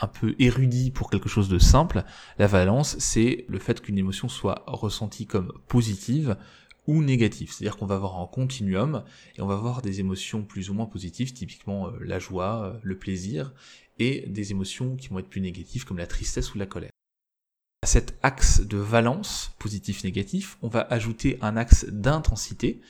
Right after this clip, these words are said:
Et donc là, on va avoir des émotions positives à intensité élevée et des émotions positives à intensité plus faible. Par exemple, la sérénité, c'est une émotion positive, donc de valence positive, à intensité faible,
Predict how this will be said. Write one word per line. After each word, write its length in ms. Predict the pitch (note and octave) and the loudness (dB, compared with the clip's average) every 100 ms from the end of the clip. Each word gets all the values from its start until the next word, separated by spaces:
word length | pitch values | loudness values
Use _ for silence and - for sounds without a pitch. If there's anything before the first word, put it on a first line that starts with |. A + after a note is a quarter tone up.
| - - - _ | -20 -20 -20 _
Et 80 | G2+ | -4
donc 240 | G2 F#2+ B2+ | -2 0 0
là, 220 | G#2 - | 0 0
on 60 | G#2+ | -2
va 140 | G#2 | -2
avoir 340 | G2 A2 G#2+ G#2+ | 0 0 0 0
des 160 | G2+ | -2
émotions 320 | G2+ G2+ - | -2 -2 -4
positives 640 | G#2+ G#2+ G2+ - A2 G#2 G#2+ | -4 -4 -4 -4 -4 -4 -6
à 160 | G2 F#2 | -4 -6
intensité 580 | - G2 - - - - | -6 -10 -8 -8 -8 -6
élevée 520 | G#2 G3 C3+ - - _ _ - | -6 -2 -2 -2 -6 _ _ -14
et 60 | G#2+ | -8
des 160 | G#2 | -6
émotions 360 | G#2 G2+ - B2+ | -6 -8 -8 -8
positives 340 | A2 G2 F3 | -8 -8 -8
à 140 | C3 G#2+ | -6 -6
intensité 480 | G#2 G2+ - C#3 F3+ | -6 -10 -6 -4 -4
plus 160 | E3 | -4
faible. 420 | - - F2+ - - - - - | -4 -2 -4 -8 -20 -20 -16 -6
Par 100 | F#2 | -4
exemple, 220 | B2 A2+ | -2 -2
la 60 | |
sérénité, 640 | F#2 - A2 G2+ F2+ - E3 | -2 0 2 2 2 2 2
c'est 260 | - - - | 0 -4 -2
une 80 | |
émotion 420 | F#2 F#2+ - G2+ - - | 0 0 -2 -4 -6 -6
positive, 640 | G#2 F#2 F2+ - A3+ - - - | -4 -4 -6 -6 -6 -8 -14 -14
donc 80 | F#2+ | -10
de 80 | F#2 | -6
valence 300 | G#2 G#2 - | -4 -6 -6
positive, 480 | F#2 F#2 - A#2 - | -8 -6 -6 -6 -4
à 240 | - - | -2 0
intensité 560 | A2 G2+ F#2+ - - F2 | 0 -2 -6 -8 -4 -4
faible, 480 | - - F#3 D3 | -2 0 2 0